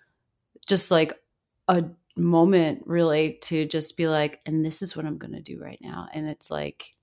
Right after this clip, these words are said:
and it's just purely for me. I haven't had that in, like, two years.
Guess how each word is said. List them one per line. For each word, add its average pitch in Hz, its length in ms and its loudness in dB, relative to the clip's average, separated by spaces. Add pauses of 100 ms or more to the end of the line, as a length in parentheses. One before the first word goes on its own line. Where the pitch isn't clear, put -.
(300)
and 160 160 -4
it's 147 160 -8
just - 260 -6
purely 160 600 0
for 151 200 -4
me. 143 220 -2
I 131 100 -2
haven't 175 200 0
had 156 300 0
that 147 200 0
in, 151 120 -4
like, 147 360 -8 (260)
two 175 480 -4 (280)
years. 165 1000 -2